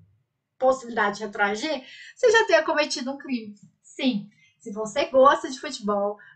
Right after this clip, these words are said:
pode ser que você já tenha cometido esse crime, mas não cometeu porque, né? Graças a Deus o princípio da anterioridade tá valendo. Mas, se tivesse existido antes, você poderia se enquadrar aqui.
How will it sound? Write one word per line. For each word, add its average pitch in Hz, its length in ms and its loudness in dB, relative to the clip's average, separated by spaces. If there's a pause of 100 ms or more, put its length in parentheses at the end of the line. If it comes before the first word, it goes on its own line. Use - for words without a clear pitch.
(120)
pode 311 320 6
ser 269 280 2
que 254 60 -14
você 262 260 -4
já 254 140 -2
tenha 233 220 -10
cometido 233 500 -8
esse 254 320 -4
crime, 214 520 -4 (840)
mas 320 180 -2
não 392 120 -2
cometeu 403 420 0
porque, 403 320 0
né? 359 260 -6
Graças 254 300 4
a 285 80 4
Deus 262 220 0
o 277 60 -14
princípio 254 280 -16
da 285 80 -2
anterioridade 269 640 0
tá 285 80 -2
valendo. 269 480 0 (260)
Mas, 370 560 8 (760)
se - 180 -20
tivesse 262 580 0
existido 269 520 -2
antes, 214 340 -2
você 220 240 -10
poderia 202 460 -6
se - 140 -20
enquadrar 226 480 0
aqui. - 360 -12